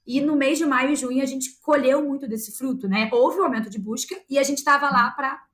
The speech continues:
aproveitar esse aumento, a gente tava lá. Então, acho que o maior desafio que, que a gente enfrentou foi o consumo mudou,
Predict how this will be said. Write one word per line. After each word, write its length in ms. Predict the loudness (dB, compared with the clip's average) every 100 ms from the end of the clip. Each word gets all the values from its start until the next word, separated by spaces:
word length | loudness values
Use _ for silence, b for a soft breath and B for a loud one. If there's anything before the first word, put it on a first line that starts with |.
| _ _ _ _
aproveitar 520 | 0 2 2 2 2
esse 160 | 0 0
aumento, 300 | 0 0 -2
a 40 |
gente 160 | -4 -6
tava 240 | -4 -2
lá. 280 | 2 2 0 B B -10
Então, 180 | -4
acho 200 | -2 -2
que 100 | -2
o 40 | -2
maior 400 | 0 2 2 2
desafio 380 | 0 -2 -2 -6
que, 120 | -6
que 180 | -6 -6
a 40 |
gente 200 | -4 -8
enfrentou 400 | -8 -6 -4 -6
foi 380 | 0 0 2 -2 -8 _ _ _ _ _ _
o 80 | -6
consumo 400 | 0 2 2 4
mudou, 560 | 4 4 2 0 -4